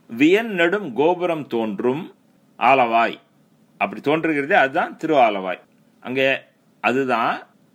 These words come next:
"என்பு அணி அணிவார் இனிது அமர்ந்து அருளும் திரு ஆலவாய்".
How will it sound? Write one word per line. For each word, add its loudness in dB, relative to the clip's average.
"என்பு -2
அணி -2
அணிவார் 2
இனிது -2
அமர்ந்து 0
அருளும் -2
திரு -4
ஆலவாய்". -2